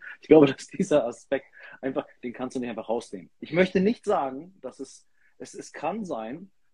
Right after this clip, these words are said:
dass es, ähm, Biografien gibt, wo, ich sag mal, die, diese, diese Online-Geschichte, ähm, etwas ist, was einen in, in diesem Augenblick, wo man vielleicht gerade drinsteckt, vielleicht hat man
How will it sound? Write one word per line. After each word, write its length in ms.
dass 200
es, 320
ähm, 440
Biografien 840
gibt, 220
wo, 420
ich 160
sag 220
mal, 260
die, 240
diese, 400
diese 280
Online-Geschichte, 960
ähm, 440
etwas 280
ist, 260
was 280
einen 340
in, 300
in 220
diesem 260
Augenblick, 460
wo 60
man 160
vielleicht 220
gerade 280
drinsteckt, 540
vielleicht 220
hat 140
man 200